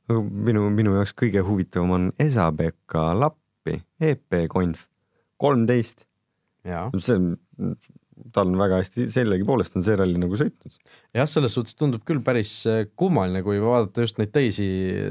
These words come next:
Speaker 2: teisi koefitsiente, et, äh, noh, nagu ütlesin, Latvala viis, Ogier viis, Chris Mick viis, keegi teine viis.
Speaker 1: No
Speaker 2: Ja siis
Speaker 1: keegi
Speaker 2: on
Speaker 1: teine on
Speaker 2: Esa-Pekka
Speaker 1: meil
Speaker 2: Lappi
Speaker 1: Sordo.
Speaker 2: kolmteist.
Speaker 1: Keegi teine on meil Sordo.
Speaker 2: <laughs>
Speaker 1: Uue
Speaker 2: Jah, noh,
Speaker 1: nimega.
Speaker 2: täpselt. Äh, ja, ja Ott Tänaku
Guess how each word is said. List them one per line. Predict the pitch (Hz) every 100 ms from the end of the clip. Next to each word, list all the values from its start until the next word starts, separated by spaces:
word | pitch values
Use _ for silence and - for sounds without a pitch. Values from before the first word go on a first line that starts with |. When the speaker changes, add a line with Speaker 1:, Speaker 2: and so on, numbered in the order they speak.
| 95
Speaker 2:
teisi | 131 113 98
koefitsiente, | 101 - - 95 92 92
et, | _ 101
äh, | 98 101 98 92 - _ _ _ - - -
noh, | 98 - - -
nagu | 113 110
ütlesin, | 107 - 101
Latvala | 120 - 104
viis, | 104 110 95
Ogier | 101 110 113
viis, | 104 110 104 95 - -
Chris | 120 110 110
Mick | 104 123
viis, | 107 -
keegi | 120 113
teine | 127 131 107
viis. | 120 101 - - -
Speaker 1:
No | 104
Speaker 2:
Ja | 95 107
siis | 107
Speaker 1:
keegi |
Speaker 2:
on |
Speaker 1:
teine | 120
on |
Speaker 2:
Esa-Pekka | 113 101
Speaker 1:
meil | 98
Speaker 2:
Lappi | 120
Speaker 1:
Sordo. | 117 120
Speaker 2:
kolmteist. | 117 104 101 - 90 104
Speaker 1:
Keegi | 110 104
teine | 113 95
on |
meil | 95 101
Sordo. | 98 82 -
Speaker 2:
<laughs> | -
Speaker 1:
Uue | 98
Speaker 2:
Jah, | 104 - - - - - 104
noh, | 101
Speaker 1:
nimega. | 95 85 78 - - - - _ -
Speaker 2:
täpselt. | 101 - 90 - _ _ _ -
Äh, | 98 101 101 98 101 92 - _ _ 107
ja, | 117
ja | 127 123
Ott | 131 135
Tänaku | 120 107 - 117